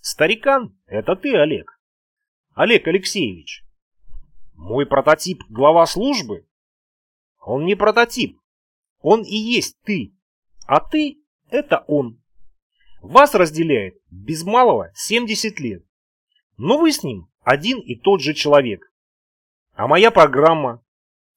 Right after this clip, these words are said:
Ты отсканировал память самого старикана? Полностью. Иначе откуда мне было взять столько деталей?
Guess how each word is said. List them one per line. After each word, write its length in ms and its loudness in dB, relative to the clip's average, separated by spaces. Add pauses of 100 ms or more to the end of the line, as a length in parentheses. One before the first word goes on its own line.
Ты 120 -4
отсканировал 640 4
память 360 2
самого 300 0
старикана? 680 0 (1200)
Полностью. 600 2 (560)
Иначе 400 2
откуда 340 2
мне 140 4
было 220 6
взять 220 4
столько 320 0
деталей? 560 0